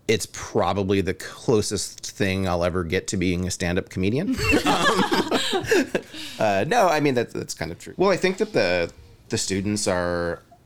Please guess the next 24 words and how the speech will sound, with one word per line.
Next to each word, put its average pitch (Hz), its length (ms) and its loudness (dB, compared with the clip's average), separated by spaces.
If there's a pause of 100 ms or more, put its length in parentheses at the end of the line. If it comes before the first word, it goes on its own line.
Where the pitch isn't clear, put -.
hungry, 90 800 -2
and 95 120 -2
especially 131 400 -2
right 101 220 0
now, 104 500 0
the 82 120 -6
School 120 220 0
of 104 80 0
Engineering 104 400 -2
is 95 120 -6
new 107 140 2
enough 95 320 0
where 87 400 0 (340)
I 101 60 0
think 160 220 0
there's 254 140 4
a 113 60 4
real 110 160 4
appreciation 92 960 0
that 85 300 0 (960)
the 123 100 0
students 175 340 0
are - 80 0
helping 135 640 -2